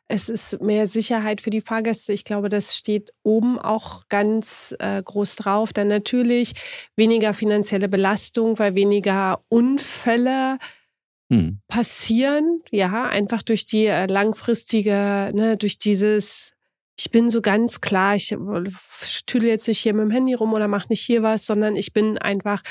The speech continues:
Speaker 1: letztendlich auch da. Und somit unternehmerisch macht's dich auch erfolgreicher,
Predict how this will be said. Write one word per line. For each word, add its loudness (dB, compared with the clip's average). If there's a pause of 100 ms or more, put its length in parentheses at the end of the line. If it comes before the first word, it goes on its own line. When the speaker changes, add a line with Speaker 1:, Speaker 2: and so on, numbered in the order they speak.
(320)
Speaker 1:
letztendlich -2
auch -8
da. 0
Und 0
somit 0 (220)
unternehmerisch 2
macht's -6
dich 0
auch 0
erfolgreicher, 0